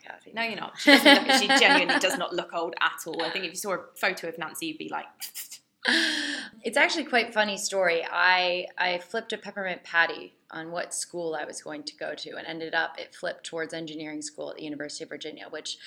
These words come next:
Speaker 1: started me on this path of being the only, one of few females in a man's world for a long time.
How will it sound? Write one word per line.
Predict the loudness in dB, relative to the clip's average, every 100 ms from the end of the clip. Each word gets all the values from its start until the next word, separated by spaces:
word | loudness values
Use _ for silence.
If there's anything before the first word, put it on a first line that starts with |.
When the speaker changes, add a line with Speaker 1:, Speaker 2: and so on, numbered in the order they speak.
| -16 -18 -16
Speaker 1:
started | 0 4 4
me | 2
on | -2 -2
this | -8 0
path | 4 4 2 -6
of | -8 -8
being | -8 -8 -8
the | -10
only, | -10 -10 -12 -16 -10
one | -8 -8
of | -10
few | -14 -14
females | -12 -8 -6 -6 -8
in | -10
a | -10
man's | -10 -12 -12
world | -8 -8 -10
for | -10 -10
a |
long | -8 -10 -12
time. | -4 -2 -2